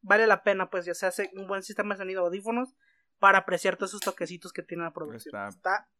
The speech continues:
Speaker 1: chef kiss.
Speaker 2: Está bien padre. Si usted escuchó Misery Made Me de Silverstein, el productor ese mismo es
Speaker 1: Mm.
Speaker 2: Sam Guayana.
Speaker 1: Uf.
Speaker 2: Este, y ese cabrón le se aventó un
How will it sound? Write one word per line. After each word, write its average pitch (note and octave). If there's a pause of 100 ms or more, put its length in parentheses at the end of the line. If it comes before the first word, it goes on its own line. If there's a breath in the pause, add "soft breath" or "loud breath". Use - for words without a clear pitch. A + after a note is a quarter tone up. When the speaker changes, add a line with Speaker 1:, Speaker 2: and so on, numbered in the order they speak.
(640)
Speaker 1:
chef -
kiss. G#2
Speaker 2:
Está A2
bien A#2+
padre. A2+
Si -
usted B2+
escuchó C3+
Misery C#3+
Made A#2
Me D3
de A#2
Silverstein, D3
el G2+
productor A2+
ese A#2
mismo A#2
es G2+
Speaker 1:
Mm. -
Speaker 2:
Sam A2
Guayana. G#2 (500)
Speaker 1:
Uf. E3 (280)
Speaker 2:
Este, D2+
y F#2
ese G2+
cabrón G#2
le G2+ (1600)
se G2+
aventó F#2+
un G2+